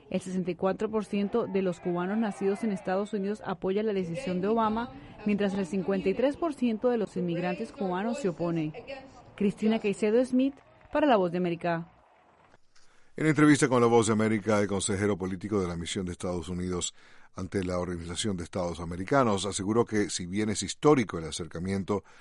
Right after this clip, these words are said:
Speaker 2: entre Estados Unidos y Cuba, el tema del respeto a los derechos humanos siempre será prioridad para la administración Obama, nos informa Lina Correa.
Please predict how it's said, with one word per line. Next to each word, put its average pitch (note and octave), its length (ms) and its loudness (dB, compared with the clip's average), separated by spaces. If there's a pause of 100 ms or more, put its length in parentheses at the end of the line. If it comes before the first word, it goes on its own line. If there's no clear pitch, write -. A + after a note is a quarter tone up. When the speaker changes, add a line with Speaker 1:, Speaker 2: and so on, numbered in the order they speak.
(320)
Speaker 2:
entre F#2 260 -4
Estados F2 400 -2
Unidos E2+ 300 -6
y G2 60 -4
Cuba, B2 340 4
el A2+ 140 -2
tema D#3+ 300 2
del B2+ 200 2
respeto C3 400 -2
a - 20 2
los G2+ 100 0
derechos A#2+ 300 -2
humanos C#3+ 400 0 (340)
siempre D#3+ 720 0
será G2 380 -2
prioridad G2 640 0
para C#3+ 220 4
la C#3 100 4
administración C#3 800 -2
Obama, C#3+ 380 6
nos A2 160 0
informa A#2 440 2
Lina G#2+ 260 2
Correa. G2+ 440 -2